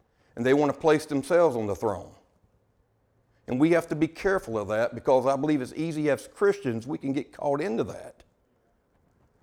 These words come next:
And, and we really have to be discerning. And we really have to stay in His Word and in prayer.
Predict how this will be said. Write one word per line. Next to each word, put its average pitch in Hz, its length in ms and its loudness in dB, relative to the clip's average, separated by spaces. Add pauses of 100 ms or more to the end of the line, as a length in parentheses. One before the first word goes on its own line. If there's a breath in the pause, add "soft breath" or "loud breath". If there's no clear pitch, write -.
(160)
And, 117 220 -6
and 120 100 -2
we 120 100 2
really 160 420 4
have 160 240 -2
to 139 60 -8
be 123 180 -2
discerning. 113 680 -6 (540)
And 117 80 -2
we 113 80 2
really 170 320 2
have 170 200 0
to 139 80 -8
stay 151 320 0
in 135 100 0
His 120 160 -4
Word 107 540 0
and 95 180 -16 (100)
in 95 180 -14
prayer. 123 600 -6